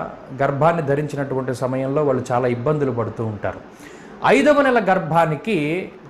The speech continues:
చంద్రగ్రహం ఆధిపత్యాన్ని వహిస్తూ ఉంటారు. అంటే, అప్పుడే చర్మం అవి ఏర్పడడం, ఇవన్నీ కూడా జరుగుతూ ఉంటాయి.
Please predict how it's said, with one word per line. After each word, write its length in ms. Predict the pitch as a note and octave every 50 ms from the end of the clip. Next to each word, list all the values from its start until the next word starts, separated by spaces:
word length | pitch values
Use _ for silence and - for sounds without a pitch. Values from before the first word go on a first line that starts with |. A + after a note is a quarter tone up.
| - - -
చంద్రగ్రహం 600 | F#3 F#3 G#3 B3+ B3+ A#3 G3 A#3+ A3 G#3 G3+ F#3 E3 E3
ఆధిపత్యాన్ని 580 | E3+ F#3 F3+ G3 F#3 E3 - F3+ F3 E3+ E3 D#3
వహిస్తూ 360 | D3 C#3+ D3 D3 - - D3 C3 A#2
ఉంటారు. 280 | A2+ - A2 F#2+ - - - -
అంటే, 120 | C3+ C3+ F3+
అప్పుడే 260 | D3+ - - G3+ F#3+ F3+ - -
చర్మం 300 | D#3+ D3 C#3+ D#3+ E3 D#3
అవి 140 | D#3 D3 D3 C#3+ C#3
ఏర్పడడం, 380 | C#3 C#3 - D3+ C#3+ C3+ D3 C#3+ C3+
ఇవన్నీ 260 | B2 C3 B2+ B2+ C#3 C3
కూడా 180 | C3 B2+ B2 A#2 A#2+
జరుగుతూ 320 | A#2+ A#2+ B2 A#2+ - B2 A2+ G#2+
ఉంటాయి. 200 | G#2 - F2+